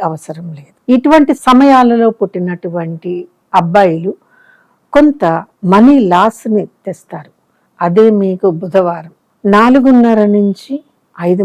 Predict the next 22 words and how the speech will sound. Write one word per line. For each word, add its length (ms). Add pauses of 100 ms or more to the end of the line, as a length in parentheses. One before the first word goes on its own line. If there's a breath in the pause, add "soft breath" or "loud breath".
మధ్యలో 400 (120)
కనుక 260 (540)
జననం 400 (160)
జరిగితే 520 (920)
తండ్రికి 440 (180)
ఆర్థిక 300 (120)
స్థితి 280 (440)
బ్రహ్మాండంగా 760
ఉంటుంది. 340 (220)
ఇదే 180 (200)
అబ్బాయి 440 (800)
సాయంత్రం 640 (140)
మూడున్నర 480 (120)
తర్వాత 360 (120)
పుట్టాడనుకోండి 880
బుధవారమే, 640 (360)
అది 140 (100)
నార్మల్ 380
అయినా 260
సరే, 180 (100)
సిజేరియన్ 580
అయినా 180